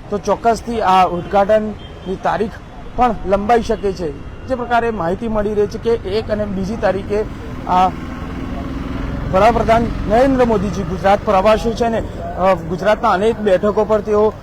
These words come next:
ઉમેદવારો માટે પ્રચાર માટે તેઓ સભા ગજવવાના છે. ત્યારે આજે વડોદરાની જો વાત કરીએ તો આ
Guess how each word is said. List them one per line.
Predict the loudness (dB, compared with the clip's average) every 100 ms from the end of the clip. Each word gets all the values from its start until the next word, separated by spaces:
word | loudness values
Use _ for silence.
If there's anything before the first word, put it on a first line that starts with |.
| -10
ઉમેદવારો | -4 0 4 4 4
માટે | 0 0 -2
પ્રચાર | -2 -2 0 0 -4 -12 -10 -4
માટે | -2 -2 -2 -2 -2
તેઓ | -4
સભા | -2 0 2 2
ગજવવાના | 2 2 4 2 0
છે. | -8 -6
ત્યારે | -6 -6 -8 -10 -10 -6
આજે | -4 -2 -4 -6 -12 -12 -12 -12 -14 -4
વડોદરાની | -2 0 0 -2
જો | -4 0
વાત | -2 -2
કરીએ | -8 -6
તો |
આ | -8